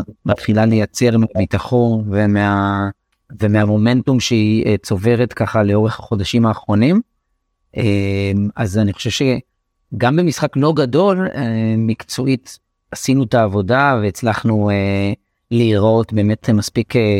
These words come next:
כאילו סוליד פרפורמנס כזה, ויציבות, אה, שהלכנו איתה עד הסוף, או, או באמת היא גם מה שאולי נתנה ככה ביטחון לאוהדים ש-,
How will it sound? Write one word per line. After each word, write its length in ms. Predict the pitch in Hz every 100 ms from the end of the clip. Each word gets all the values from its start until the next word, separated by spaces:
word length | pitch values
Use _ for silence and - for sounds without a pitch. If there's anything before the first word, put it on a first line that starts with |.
| 101 101 98 98 98 98 98 113 _ _ _
כאילו 320 | - 113 104 98
סוליד 380 | - 135 127
פרפורמנס 680 | - 110 - 135 139 139 -
כזה, 360 | 135 110 123 110
ויציבות, 800 | 110 104 - 104 95 110 - 110
אה, 300 | 104 101 101 - _ _ -
שהלכנו 840 | - 107 101 98 98 98 104 127
איתה 180 | 117 113
עד 100 | 117
הסוף, 340 | 113 175 160
או, 40 | 131
או 360 | 123 127 120 113
באמת 360 | 110 123 - - _
היא 300 | 120 135 123
גם 120 | 127
מה 100 | 120
שאולי 280 | 110 120 113
נתנה 280 | 107 - 117
ככה 340 | - - 113
ביטחון 540 | 107 107 - - 123 113
לאוהדים 400 | 110 110 113
ש-, 120 | 110